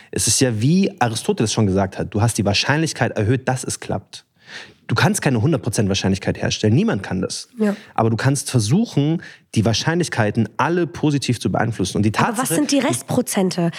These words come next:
Speaker 2: Wenn du sagst, dass, da,
Speaker 1: Ja,
Speaker 2: darum
Speaker 1: aber
Speaker 2: geht
Speaker 1: das,
Speaker 2: es mir
Speaker 1: aber
Speaker 2: ja.
Speaker 1: mein Argument ist ja zu sagen, es sind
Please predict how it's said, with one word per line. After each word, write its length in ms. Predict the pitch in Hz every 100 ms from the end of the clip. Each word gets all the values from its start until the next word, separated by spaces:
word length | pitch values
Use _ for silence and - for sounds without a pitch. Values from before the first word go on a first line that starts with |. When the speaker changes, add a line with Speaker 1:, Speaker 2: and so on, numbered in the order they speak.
| - -
Speaker 2:
Wenn 100 | 254
du 80 |
sagst, 320 | 226 277 285 254
dass, 140 | 240
da, 160 | 277 269
Speaker 1:
Ja, 80 | 302
Speaker 2:
darum 180 | 294
Speaker 1:
aber 100 | 294
Speaker 2:
geht 80 | 330 -
Speaker 1:
das, 20 | -
Speaker 2:
es 60 |
mir 80 | 220
Speaker 1:
aber 80 | 190
Speaker 2:
ja. 80 | -
Speaker 1:
mein 120 | 135
Argument 360 | 131 127 156
ist 120 | 156 143
ja 80 |
zu 120 | 120 117
sagen, 220 | 123 131
es 160 | - -
sind 220 | 135